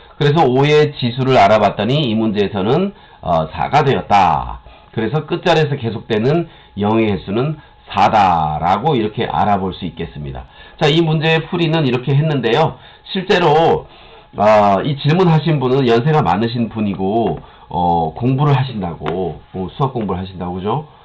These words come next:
어, 어디 갔지? 채팅? 어, 여기 이름 때문에 안 되는데, 이름 때문에 여기 나오면 안 되는데,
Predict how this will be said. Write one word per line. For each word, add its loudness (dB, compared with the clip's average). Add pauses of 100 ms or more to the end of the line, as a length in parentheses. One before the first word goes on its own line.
(160)
어, -8
어디 -6
갔지? -8
채팅? -10
어, -12 (600)
여기 -4
이름 -2
때문에 -2
안 -6
되는데, -8
이름 -4
때문에 -6
여기 -6
나오면 -6
안 -12
되는데, -14